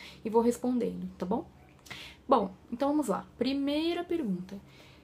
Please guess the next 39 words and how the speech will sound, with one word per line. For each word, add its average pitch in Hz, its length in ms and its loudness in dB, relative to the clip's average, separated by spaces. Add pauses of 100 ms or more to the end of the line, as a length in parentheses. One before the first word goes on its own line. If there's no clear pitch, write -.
(500)
Quando 403 320 6
você 349 240 -2
lê? 202 220 4
Manhã, 233 600 2
tarde, 233 380 0
noite, 247 480 -2
o 247 60 -2
dia 233 160 -2
inteiro 247 520 2
ou 254 140 0
quando 254 240 -2
tem 240 180 -2
tempo? 185 480 -6 (2000)
Pessoal, 220 380 -4 (580)
bater 226 240 2
um 247 60 0
papinho 208 380 0
aqui, 190 200 -4
a 202 60 0
gente, 202 320 -2
eu 196 60 0
e - 20 -2
vocês 202 400 -4
e - 60 -18
tal. 202 200 -6 (1000)
Eu 240 80 6
leio 285 300 4
o - 40 -6
tempo 311 300 0
inteiro. 202 460 2 (600)
Assim, 247 280 0
eu 233 60 6
não 262 100 2
tenho 285 160 -2
segredo 277 500 -2
quanto 269 260 -2
a 302 60 2
isso, 254 340 -2
não. 196 460 0